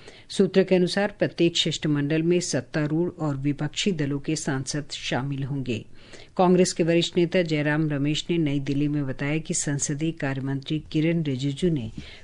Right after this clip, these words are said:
कांग्रेस अध्यक्ष मल्लिकार्जुन खड़गे से इस कूटनीतिक पहल पर बात की।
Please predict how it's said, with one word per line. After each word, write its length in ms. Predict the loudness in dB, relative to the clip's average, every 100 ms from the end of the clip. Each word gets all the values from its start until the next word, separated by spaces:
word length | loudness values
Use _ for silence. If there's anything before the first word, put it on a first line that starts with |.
| 0
कांग्रेस 460 | 4 6 4 2 0
अध्यक्ष 460 | -2 0 -2 -4 -2
मल्लिकार्जुन 680 | 0 0 2 0 2 2 0
खड़गे 440 | 0 -4 -2 -2
से 180 | 0 -2
इस 320 | -2 -2 -4
कूटनीतिक 680 | -4 -6 -2 -2 0 -2 -2 -4
पहल 180 | -2
पर 320 | -4 -4 -6 -4 -2
बात 280 | -2 -2
की। 260 | -4 -4